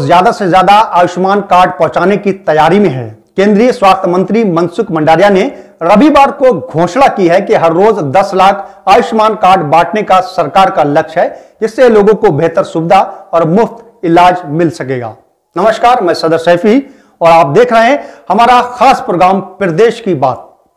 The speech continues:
रविवार को केंद्रीय स्वास्थ्य मंत्री ने प्रधानमंत्री जन आरोग्य योजना के चार वर्ष और आयुष्मान डिजिटल मिशन के एक वर्ष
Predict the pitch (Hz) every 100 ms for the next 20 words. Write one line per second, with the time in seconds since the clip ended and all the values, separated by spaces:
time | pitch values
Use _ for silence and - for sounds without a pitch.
0 | _ _ _ _ _ _ _ 170 208 254
1 | 262 262 294 226 214 208 226 214 170 170
2 | 160 160 180 220 254 269 - _ _ 185
3 | 233 - - _ _ _ - 196 202 262
4 | 254 214 262 277 226 143 123 233 247 -
5 | 170 190 240 202 185 180 170 208 - 202
6 | 214 - - 196 220 185 202 202 208 170
7 | 165 170 - 202 220 214 - _ 131 127
8 | 190 226 226 285 233 196 196 240 - 214
9 | 240 - - - _ - 220 269 269 160
10 | 214 208